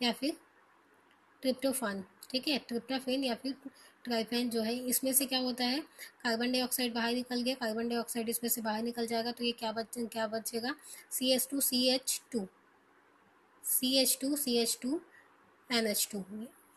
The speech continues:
ठीक है, तो जिसे क्या कहते हैं, सीएच टू सी एच टू एनएच टू को tryptamine कहा जाता है। ठीक है, और carbon dioxide का एक molecule बाहर निकल गया। Then इसके बाद में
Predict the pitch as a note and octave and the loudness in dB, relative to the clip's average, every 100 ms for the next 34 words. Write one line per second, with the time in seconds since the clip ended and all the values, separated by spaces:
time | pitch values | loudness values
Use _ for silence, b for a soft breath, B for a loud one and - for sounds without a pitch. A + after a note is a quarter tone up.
0 | - - _ _ _ B3+ B3+ D#4 - B | -20 -20 _ _ _ -2 0 -2 -2 B
1 | B - - A#3+ A#3+ C#4 C4 A#3+ B3+ B3+ | B -10 0 2 4 2 2 2 2 0
2 | C4+ D4+ - B3 A#3+ - C4 B3+ B3 A#3+ | 0 0 0 0 0 -2 -2 0 0 0
3 | C4+ B3+ A#3+ - C4+ B3+ C#4+ C4+ A#3 - | -2 0 0 0 -4 -4 -2 0 -2 -2
4 | C#4 A3+ G#3+ G#3+ A3+ A3+ A#3 A#3 B3 E4+ | -2 0 -2 0 0 0 0 0 -2 -4
5 | B B B - C4+ D#4+ B3+ A#3 G#3+ A3+ | B B B -8 -2 2 2 0 0 0
6 | A#3 A3 A#3+ A3 A#3+ A#3 A#3 A3+ A#3 C4 | 0 0 -2 -2 -2 0 -2 -2 -2 -2
7 | A#3 G3+ G3+ F#3 F#3+ F#3+ G3 B B B | 0 -2 -4 -6 -6 -6 -8 B B B
8 | - A#3+ C#4+ D#4 D4 D4+ B3+ A#3+ A3 A#3+ | -8 0 2 4 4 2 2 0 2 0
9 | D#4 | 0